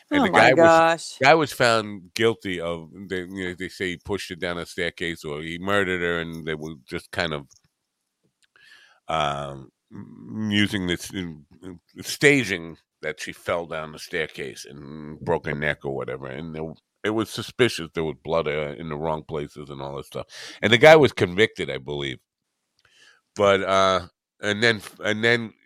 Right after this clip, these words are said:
Speaker 1: released, uh, you know, some kind of Innocence Project got him out or something. But then it turned out that he, he had the same thing twenty years before in a European country where he was living, and he had a wife who just fell down the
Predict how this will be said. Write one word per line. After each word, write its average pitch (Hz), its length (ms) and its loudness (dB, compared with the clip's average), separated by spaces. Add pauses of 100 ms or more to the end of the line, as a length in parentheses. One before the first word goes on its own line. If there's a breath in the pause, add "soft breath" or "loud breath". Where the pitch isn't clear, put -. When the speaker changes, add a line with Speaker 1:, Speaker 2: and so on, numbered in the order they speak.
Speaker 1:
released, 104 920 -4
uh, 87 500 0 (300)
you 90 140 -10
know, 69 320 -14
some 87 180 -14
kind 82 200 -10
of 65 60 -14
Innocence 80 460 -12
Project 71 380 -8
got 71 180 -8
him 73 100 -14
out 78 200 -10
or 65 40 -16
something. - 320 -20 (300 loud breath)
But 107 140 -2
then 131 120 6
it 135 140 2
turned 92 340 -2
out 78 280 -2 (520 soft breath)
that 90 180 0
he, 87 300 -4
he 90 200 -8
had 85 180 -2
the 78 60 -14
same 85 340 -8
thing 80 460 -10 (300)
twenty 98 300 -6
years 87 320 -8
before 85 560 -6
in 80 300 -12
a 82 60 -10
European 82 520 -8
country 85 320 -10
where 76 160 -8
he 73 60 -8
was 73 180 -12
living, 76 260 -10
and 73 140 -10
he 76 80 -8
had 73 160 -6
a 73 60 -8
wife 73 360 -10
who 78 200 -16
just 73 220 -16 (280)
fell 73 220 -10
down 71 260 -12
the 67 180 -18